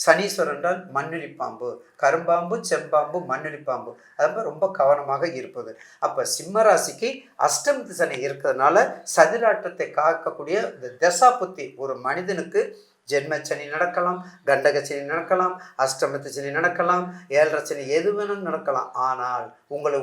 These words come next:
உயர வைப்பதும், உங்களை தாழ வைப்பதும், உங்களை உயர்த்தி உச்சத்துல கொண்டு வருவதும், நீச்சத்துல வைப்பதும் உங்களுடைய தசாபுத்தி, உங்களுடைய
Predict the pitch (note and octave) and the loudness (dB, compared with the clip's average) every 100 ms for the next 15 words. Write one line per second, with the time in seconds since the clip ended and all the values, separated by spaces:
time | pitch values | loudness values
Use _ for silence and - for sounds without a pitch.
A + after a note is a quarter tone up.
0 | C3+ E3 G3+ G3+ D#3+ - C#3 C3+ B2 - | -4 -2 0 0 -2 -4 -6 -6 -8 -14
1 | _ C#3+ C#3 C#3 C#3 C#3+ F#3+ G#3 F3 D3+ | _ -4 0 0 0 -2 -2 -2 -2 -4
2 | D3 C#3 C#3 - - - D#3 D3 C3+ F3 | -6 -6 -8 -12 -18 -12 -2 0 2 2
3 | G3 F#3+ D3+ - A#3+ A#3 F#3 F3 D#3 C#3+ | 2 -2 -6 -4 -4 0 0 0 -2 -2
4 | C#3 C#3 C#3 - - - F3 A3+ - - | -4 -2 -4 -6 -16 -10 -6 -4 -6 -6
5 | F#3+ D#3+ - - D#3+ - C#3 C3+ C3+ C3 | -4 -4 -4 -2 0 0 -6 -12 -10 -10
6 | D3 - - - C3+ A#2 A2+ - _ A2+ | -10 -14 -14 -10 -6 -6 -8 -18 _ -20
7 | G#2 G2+ _ _ _ _ _ _ _ _ | _ _ _ _ _ _ _ _ _ _
8 | _ _ _ C3 C3 C#3 D3+ | _ _ _ -6 -2 0 2